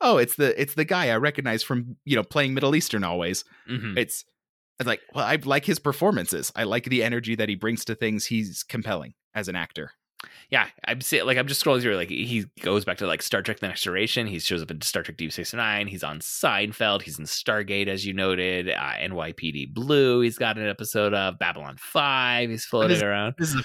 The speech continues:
Speaker 1: forty-year career, at least.
Speaker 2: Yeah, yeah. Uh, and then, yeah, the, oh, man, The Mummy, the, uh, X-Files, <laughs> um,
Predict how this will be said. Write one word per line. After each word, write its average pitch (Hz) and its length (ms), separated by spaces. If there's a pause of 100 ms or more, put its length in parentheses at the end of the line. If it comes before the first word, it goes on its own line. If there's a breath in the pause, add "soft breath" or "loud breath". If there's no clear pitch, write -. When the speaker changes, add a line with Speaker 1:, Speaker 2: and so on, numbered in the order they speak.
(120)
Speaker 1:
forty-year 120 460
career, 90 420
at 67 120
least. - 400
Speaker 2:
Yeah, 120 160 (100)
yeah. - 160 (220)
Uh, 78 680 (400)
and 87 220
then, 80 340 (440)
yeah, 69 240
the, 64 760 (380)
oh, 98 280
man, 76 340
The 92 100
Mummy, 110 340
the, - 240
uh, 78 400 (160)
X-Files, 98 960 (180)
<laughs> 554 180
um, 120 520